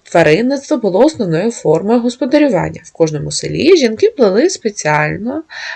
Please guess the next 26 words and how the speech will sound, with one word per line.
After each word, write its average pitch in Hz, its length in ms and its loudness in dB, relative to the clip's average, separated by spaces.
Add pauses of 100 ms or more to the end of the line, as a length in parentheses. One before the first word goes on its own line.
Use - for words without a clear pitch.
(180)
для 175 160 4
цього 285 420 2
віночки 226 560 0
з - 20 2
живих 196 320 2
квітів 160 540 -8
і 165 100 -10
вішали 214 420 2
їх 254 220 -2
на 247 140 2
роги 269 300 4
своїм 254 320 -4
годувальницям, 277 800 0 (540)
як 139 140 0
священний 156 580 0
оберіг 151 480 -4
від 262 140 2
чужаків. 156 840 -6 (640)
При 196 120 4
цьому 440 260 2
обряд 320 360 4
супроводжувався 262 840 0
численними 208 640 0
піснями, 185 680 -2
так 156 160 -6
званими 208 680 -2